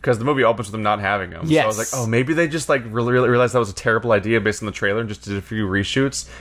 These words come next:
Speaker 1: 'Cause I'm totally cool with them just not having silly eyes.
Speaker 2: I would, I actually didn't, I, I thought he looked super weird because
Speaker 1: Yeah.
Speaker 2: he already looks like Guy Fieri.
Speaker 1: Guy Fieri?
Speaker 2: Or Guy Fieri, yeah. He already looks like Guy Fieri, but I, like, I was like,
Speaker 1: Guy Fieri.
Speaker 2: I was like, "I'll overlook it."
Speaker 1: Oh,
Speaker 2: But,
Speaker 1: no.
Speaker 2: like, the moment he got the silly eyes, I was like,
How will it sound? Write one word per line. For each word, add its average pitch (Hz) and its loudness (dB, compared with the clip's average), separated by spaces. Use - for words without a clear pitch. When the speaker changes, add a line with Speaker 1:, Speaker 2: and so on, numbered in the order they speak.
Speaker 1:
'Cause 120 -4
I'm 180 2
totally 185 2
cool 170 0
with 165 4
them 143 0
just 120 0
not 107 0
having 98 -4
silly 92 -4
eyes. 90 -2
Speaker 2:
I 147 4
would, 165 4
I 156 0
actually 180 -2
didn't, 127 -6
I, 139 2
I 143 2
thought 233 2
he 233 0
looked 143 2
super 240 2
weird 247 4
because 127 4
Speaker 1:
Yeah. - -
Speaker 2:
he 156 0
already 156 4
looks 160 0
like 143 2
Guy 117 2
Fieri. 123 -2
Speaker 1:
Guy 110 0
Fieri? 107 0
Speaker 2:
Or 127 4
Guy 135 2
Fieri, 127 2
yeah. - 2
He 143 0
already 247 2
looks 170 4
like 151 2
Guy 135 2
Fieri, 131 2
but 147 2
I, 151 4
like, 160 4
I 160 4
was 165 2
like, 156 4
Speaker 1:
Guy - 0
Fieri. 113 -4
Speaker 2:
I 156 2
was 165 2
like, 165 4
"I'll 220 6
overlook 139 2
it." 110 2
Speaker 1:
Oh, 120 -2
Speaker 2:
But, 147 4
Speaker 1:
no. 117 0
Speaker 2:
like, 160 2
the 180 2
moment 220 2
he 220 0
got 202 4
the 156 0
silly 160 2
eyes, 175 4
I - -6
was 139 -4
like, 123 0